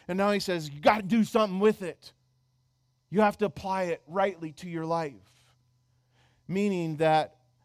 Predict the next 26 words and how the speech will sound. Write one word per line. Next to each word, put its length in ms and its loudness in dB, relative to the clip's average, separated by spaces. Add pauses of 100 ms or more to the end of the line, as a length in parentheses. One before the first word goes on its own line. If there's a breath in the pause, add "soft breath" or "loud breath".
(140)
these 200 -8
people 320 -6
who 120 -2
come 300 -6
to 120 -8
learning 420 -4
and 200 -8 (360 soft breath)
never 180 -2
do 100 -4
acknowledge 460 -2
truth, 240 -8
they 80 -2
will 180 -4
not 220 -2
take 180 -4
what 160 -8
they've 180 -6
learned. 260 -2
They 100 -4
will 200 -2
not 200 4
apply 320 2
it 100 -4
to 120 -8
their 140 -6
lives. 420 0